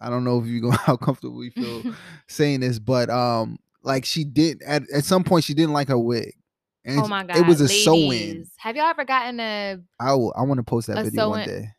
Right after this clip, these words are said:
Speaker 1: Go
Speaker 2: We
Speaker 1: ahead.
Speaker 2: probably will. Uh, maybe I'll make, put, post a picture when we post this episode. But have y'all ever gotten a sew-in for vacation? And this was my first time having a, was it my first time? It was, like, my second time having a frontal. But long story short,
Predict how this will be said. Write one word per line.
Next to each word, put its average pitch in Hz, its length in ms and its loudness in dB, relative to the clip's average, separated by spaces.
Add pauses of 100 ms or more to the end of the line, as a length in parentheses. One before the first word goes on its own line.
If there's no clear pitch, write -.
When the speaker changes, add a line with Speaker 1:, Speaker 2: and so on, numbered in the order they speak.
(160)
Speaker 1:
Go 110 100 -8
Speaker 2:
We 165 140 -4
Speaker 1:
ahead. - 0 -
Speaker 2:
probably 208 380 -4
will. 170 160 -8
Uh, 208 60 -14
maybe 233 220 -6
I'll 247 120 0
make, 190 260 -12 (360)
put, - 180 -14
post 190 220 -12
a 170 60 -16
picture 175 280 -10
when 165 180 -14
we 170 100 -12
post 170 240 -12
this 165 80 -18
episode. 160 400 -10
But 185 100 -4
have 220 160 2
y'all 240 160 2
ever 247 460 -4 (300)
gotten 190 340 -2
a 185 80 -8
sew-in 180 420 -6
for 180 120 -8
vacation? 180 640 -10 (220)
And 214 80 -4
this 349 100 -2
was 381 120 -6
my 294 140 0
first 220 280 -6
time 208 180 -4
having 190 260 -8
a, 170 100 -8 (220)
was 262 160 -8
it 403 80 -12
my 440 140 -10
first 403 180 -10
time? 392 100 0
It 392 40 4
was, 427 80 2 (120)
like, 392 100 0
my - 60 -4
second 247 260 -6
time 233 220 -6
having 202 240 -8
a 180 40 -10
frontal. 196 340 -10
But 208 140 -6
long 381 300 2
story 247 240 -4
short, 196 440 -6